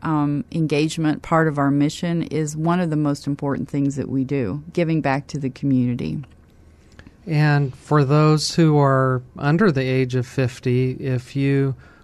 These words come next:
Speaker 2: are passionate about these topics as well and you want to support an organization that supports older individuals,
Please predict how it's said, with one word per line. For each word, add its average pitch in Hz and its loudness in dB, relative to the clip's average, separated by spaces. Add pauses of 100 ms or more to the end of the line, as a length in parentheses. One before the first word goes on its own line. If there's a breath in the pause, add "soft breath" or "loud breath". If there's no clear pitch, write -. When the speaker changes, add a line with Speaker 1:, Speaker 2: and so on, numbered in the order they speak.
(100)
Speaker 2:
are 135 0
passionate 135 0
about 131 0
these 131 -2
topics 131 -2
as 117 -2
well 123 0
and 123 -4
you 127 0
want 127 -4
to 131 -4
support 135 0
an 127 -6
organization 123 0
that 117 -6
supports 123 -6
older 127 -2 (180)
individuals, 127 -2